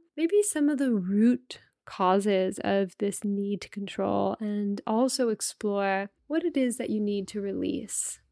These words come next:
what it is that you need to let go of in order to just soften that grip a bit. So you can find the P D F in the show notes below.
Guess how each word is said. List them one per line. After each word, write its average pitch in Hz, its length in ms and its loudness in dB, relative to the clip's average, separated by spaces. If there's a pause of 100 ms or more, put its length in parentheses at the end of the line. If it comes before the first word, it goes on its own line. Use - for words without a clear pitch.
(160)
what 285 180 -8
it 285 100 -2
is 247 240 2
that - 160 -4
you 214 100 -2
need 202 240 -2
to 202 460 -4 (360)
let 196 300 2
go 196 280 6
of 185 340 4
in - 160 -6
order 220 300 -2
to 277 180 -8
just - 300 -4
soften 196 400 -6
that - 240 -8
grip - 180 -2
a - 80 -4
bit. - 240 -2 (1000)
So 214 300 4
you 208 160 6
can 214 140 -2
find 202 340 4
the 196 60 -2
P - 160 -4
D 208 100 6
F 190 160 4 (100)
in 202 240 0
the 196 360 0 (480)
show 214 200 2
notes 190 260 0
below. 196 1000 0